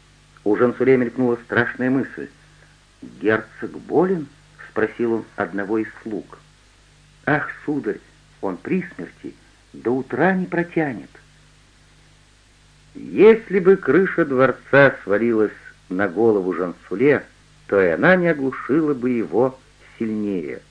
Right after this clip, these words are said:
В глазах у него замелькали красные пятна. Он пошатнулся и опустился на одну из длинных, обитых бархатом скамеек около большой клетки с макаками.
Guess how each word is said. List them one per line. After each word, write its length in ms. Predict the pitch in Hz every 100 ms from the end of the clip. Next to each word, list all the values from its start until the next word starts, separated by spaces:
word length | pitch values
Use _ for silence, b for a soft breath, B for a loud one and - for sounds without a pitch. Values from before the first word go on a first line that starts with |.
| _ _ _ _ _
В 120 | - 78
глазах 400 | 107 110 127 135
у 40 |
него 240 | 123 123
замелькали 460 | 120 123 113 123 120
красные 500 | 117 120 120 - 117
пятна. 520 | 117 110 90 - 60 b b b b
Он 140 | 120
пошатнулся 800 | 107 120 123 113 139 131 - 123 B B B
и 60 | 107
опустился 600 | 113 113 - 127 123 117
на 100 | 117
одну 240 | 117 117
из 140 | 120 98
длинных, 600 | 101 123 123 120 123 - B B -
обитых 440 | 104 117 120 98
бархатом 580 | 95 117 - 107 107 98 -
скамеек 600 | 98 95 120 131 135 - b b b
около 320 | 110 113 113
большой 440 | 101 104 - 120 117
клетки 580 | - 101 123 - 120 110
с 60 |
макаками. 640 | 110 117 107 85 - - -